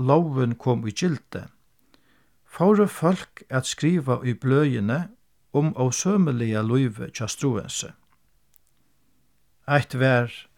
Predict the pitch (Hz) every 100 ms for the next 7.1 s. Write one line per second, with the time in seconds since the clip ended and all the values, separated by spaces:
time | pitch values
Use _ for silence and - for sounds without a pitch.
0 | 110 104 - 156 185 165 - 117 107 117
1 | 120 - 104 - 147 143 117 95 - -
2 | _ _ _ _ _ _ _ _ _ -
3 | 131 147 156 - - 156 143 151 135 151
4 | 196 - 185 151 127 - - - 156 -
5 | 147 123 117 - 123 123 117 120 - 120
6 | 113 120 117 110 - 156 160 120 98 98